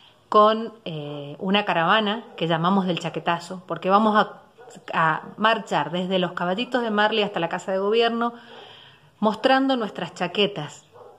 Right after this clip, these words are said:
nuestras chaquetas de profesionales de la salud, eh, de que realmente no hemos sido escuchados, de que queremos exigir ya el pase a planta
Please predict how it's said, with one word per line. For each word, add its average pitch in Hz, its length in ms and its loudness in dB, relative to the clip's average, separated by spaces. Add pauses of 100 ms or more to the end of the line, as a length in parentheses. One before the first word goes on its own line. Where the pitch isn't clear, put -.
nuestras 170 300 -8
chaquetas 214 500 0
de 196 100 0
profesionales 185 680 -2
de 208 60 -2
la 180 140 -2
salud, 190 400 -4 (640)
eh, 147 720 -12 (420)
de 180 160 0
que 190 260 2
realmente 240 960 0 (240)
no 202 160 2
hemos 254 200 4
sido 214 200 2
escuchados, 190 720 -2 (380)
de 185 180 0
que 185 360 2 (400)
queremos 240 440 2
exigir 196 640 2
ya 247 460 2 (400)
el 170 140 -4
pase 208 300 0
a 190 80 -6
planta 196 480 0